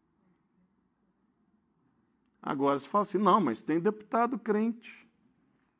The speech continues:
Tem deputado crente. A maioria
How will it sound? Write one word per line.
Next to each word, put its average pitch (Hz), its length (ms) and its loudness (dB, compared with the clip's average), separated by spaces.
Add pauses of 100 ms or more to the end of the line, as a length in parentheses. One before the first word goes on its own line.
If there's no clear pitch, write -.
(560)
Tem - 160 -4
deputado 202 540 -2
crente. 170 460 -4 (600)
A - 100 -18
maioria 113 400 2